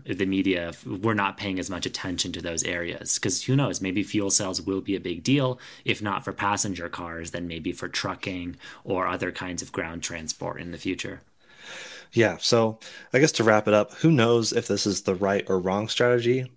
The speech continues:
Speaker 2: Um, this could be, you know, everyone's doing this huge push on E Vs, and we even have all this sort of legislation that's trying to ban, um, internal combustion engine cars. That's probably a whole nother podcast topic, because that would be a fun debate, I think, with, um, someone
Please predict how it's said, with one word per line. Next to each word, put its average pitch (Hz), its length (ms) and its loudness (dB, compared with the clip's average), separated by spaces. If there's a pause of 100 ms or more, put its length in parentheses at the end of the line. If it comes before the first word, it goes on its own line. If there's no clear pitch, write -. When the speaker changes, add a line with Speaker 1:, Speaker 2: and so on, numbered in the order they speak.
Speaker 2:
Um, 92 300 0
this 95 160 2
could 101 240 0
be, 101 300 2
you 104 120 -2
know, 98 120 -2
everyone's 131 600 2
doing 104 220 2
this 95 140 0
huge 127 560 2
push - 320 2
on 90 120 -2
E 92 160 0
Vs, 80 440 0
and 92 160 0
we 95 100 4
even 104 160 2
have 95 240 0
all 87 100 4
this 85 160 0
sort 92 180 2
of 90 120 -4
legislation 90 840 4 (400)
that's 92 260 2
trying 92 340 0
to 85 80 -2
ban, 95 680 0
um, 85 440 -2 (440)
internal 101 360 0
combustion 95 420 0
engine 87 180 -2
cars. 90 420 2 (380)
That's 151 180 6
probably 131 280 6
a 104 40 6
whole 101 160 2
nother 101 220 4
podcast 101 560 0
topic, 110 300 2
because 90 200 0
that 101 160 6
would 98 120 0
be 98 120 4
a 85 60 0
fun 92 260 -2
debate, 92 420 2
I 95 120 -8
think, 107 360 -4
with, 85 240 -2
um, 82 320 -4
someone 87 600 -2